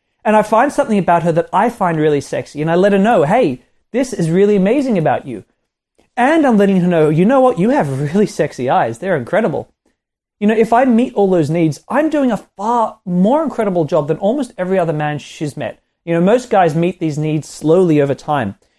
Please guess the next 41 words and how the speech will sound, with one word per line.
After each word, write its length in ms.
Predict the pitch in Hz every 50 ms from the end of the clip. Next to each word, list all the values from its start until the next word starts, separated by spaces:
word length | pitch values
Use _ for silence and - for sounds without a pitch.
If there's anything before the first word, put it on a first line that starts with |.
| _ _
But 60 | - 202
if 100 | 190 214
I'm 140 | 214 196
conscious 420 | 185 - - 311 320 - 277 226 -
of 140 | 165 143 -
them, 120 | 156 170
if 120 | 175 -
you're 240 | 185 202 240 285 294
conscious 340 | - - 202 175 - 175 151
of 140 | 160 135 139
them 100 | 143 147
when 160 | 143 139 143
you 60 | 139
meet 180 | 139 139 135 127
a 40 | 127
woman, 280 | 123 123 107 104 104 - _ _ _ _ _ _ -
you're, 180 | 208 233 247
you're 220 | 226 220 220 220 208
such 360 | - - - 233 240 233 - - -
a 60 | - 196
more, 420 | 185 175 175 180 180 185 180 175 - _ _ _ _ _ _ _ _ _ _ -
um, 260 | 160 156 151 151 - -
engaging, 800 | 190 185 170 156 143 175 170 180 190 170 208 214 220 226 226 -
interesting, 500 | 180 175 - - 175 - 180 170 165 143
valuable 600 | - 156 160 190 202 190 175 175 165 156 - _ _ _ _
prospect 520 | - - 208 214 - - - 147 127 - -
of 80 | - 123
a 80 | 170 165
man 420 | 160 151 180 170 160 151 147 147 - _ _ _ _ _ _ -
that's 160 | 196 196 - - _ _
far 240 | - 339 330 330 330
more 180 | 320 277 247 233
likely 400 | 214 196 220 254 247 233 175 156
to 100 | - -
get, 260 | 160 180 175 165 170 -
I 120 | 170 196
don't 140 | 262 294 285
know, 140 | 294 220 170
a 60 | -
one-night 400 | 156 156 180 202 214 226 233 -
stand, 440 | - - 196 185 196 208 220 220